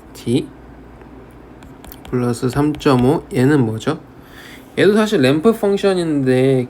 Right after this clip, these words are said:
그 마이너스 십만큼 옮긴 거잖아요. 그쵸? 그래서 그냥 티유 티 익스포넨셜, 어, 마이너스 십 티 이렇게 볼 수 있겠어요.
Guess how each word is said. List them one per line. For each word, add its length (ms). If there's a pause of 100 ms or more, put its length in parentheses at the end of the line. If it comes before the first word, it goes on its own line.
그 600 (160)
마이너스 460
십만큼 580
옮긴 420
거잖아요. 800 (1300)
그쵸? 320 (120)
그래서 400
그냥 400
티유 800 (480)
티 560
익스포넨셜, 1120 (540)
어, 760 (1500)
마이너스 500
십 280 (160)
티 260 (300)
이렇게 440
볼 120
수 160
있겠어요. 560